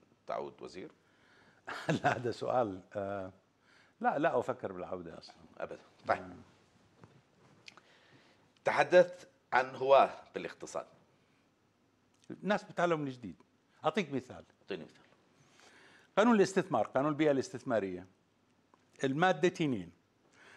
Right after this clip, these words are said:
Speaker 2: اللي هي التعريفات، بتقول: "النشاط الاقتصادي"، على فكرة أنا كتبت ملاحظات وبعتها للمجلس الأعيان،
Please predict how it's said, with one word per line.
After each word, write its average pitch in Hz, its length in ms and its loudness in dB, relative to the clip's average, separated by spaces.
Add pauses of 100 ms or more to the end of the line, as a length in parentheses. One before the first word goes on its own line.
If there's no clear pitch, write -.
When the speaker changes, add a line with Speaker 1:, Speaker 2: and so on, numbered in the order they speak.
(160)
Speaker 2:
اللي 156 120 -4
هي 180 140 4
التعريفات، 143 680 -2 (960)
بتقول: 170 400 2
"النشاط 147 460 2
الاقتصادي"، 127 600 -2 (320)
على 104 100 -6
فكرة 117 300 -2
أنا 107 140 -4
كتبت - 340 -6 (100)
ملاحظات 117 640 0
وبعتها 104 440 -4
للمجلس 104 520 -6
الأعيان، 98 800 -8